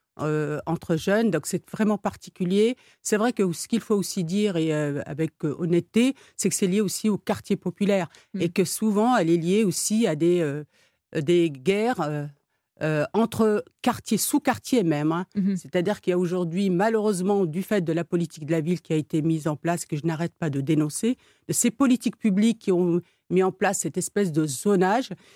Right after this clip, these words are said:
Speaker 1: eh bien, on a affaire à des gamins qui se comportent en appartenance de quartier, voire de sous-quartier.
Speaker 2: Mhm.
Speaker 1: Et quand vous rajoutez à ça qu'on a fait, on a mis aussi en place une politique où les établissements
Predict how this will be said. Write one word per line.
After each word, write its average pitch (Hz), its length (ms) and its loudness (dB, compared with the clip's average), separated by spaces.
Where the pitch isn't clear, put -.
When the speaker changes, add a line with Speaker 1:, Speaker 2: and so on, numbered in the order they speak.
Speaker 1:
eh 175 80 0
bien, 202 340 2
on 175 220 4
a 208 240 4
affaire 185 480 0
à 160 80 0
des 160 200 2
gamins 170 400 2
qui - 180 -12
se 165 280 2
comportent 185 640 -2
en 165 140 0
appartenance 185 680 0
de - 60 4
quartier, - 420 0
voire 185 280 0
de 160 60 -2
sous-quartier. - 760 -2
Speaker 2:
Mhm. 196 220 0
Speaker 1:
Et 165 100 2
quand 240 180 0
vous 226 140 2
rajoutez 214 380 0
à 196 80 2
ça 214 200 0
qu'on 180 400 2
a 220 140 4
fait, 196 340 2
on 160 60 2
a - 20 0
mis 180 320 4
aussi 202 340 0
en 180 100 2
place 190 280 -4
une 170 80 -4
politique 185 460 -2
où 170 60 4
les 190 180 2
établissements 190 800 0